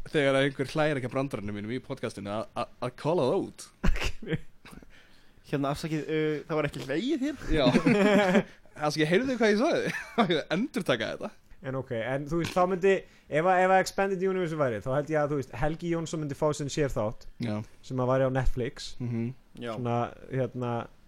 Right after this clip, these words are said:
Speaker 2: þrettán þættir,
Speaker 1: Já.
Speaker 2: uh,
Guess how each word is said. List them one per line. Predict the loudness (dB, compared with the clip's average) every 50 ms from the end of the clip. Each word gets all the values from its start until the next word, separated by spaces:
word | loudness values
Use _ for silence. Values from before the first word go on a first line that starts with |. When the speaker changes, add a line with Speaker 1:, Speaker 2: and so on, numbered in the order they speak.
| -20 -20 -20 -20 -20 -20 -20 -20 -20 -20 -20 -20 -20 -20 -20 -20 -20 -20 -20
Speaker 2:
þrettán | -4 0 2 2 4 4 2 2 0
þættir, | 2 2 2 2 0 0 -2 -2 -2 -4 -6 -12 -8 -4
Speaker 1:
Já. | -2 0 0 0 -2 -6 -10 -16 -20 -20 -12
Speaker 2:
uh, | -6 -2 -2 0 0 0 0 0 0 -2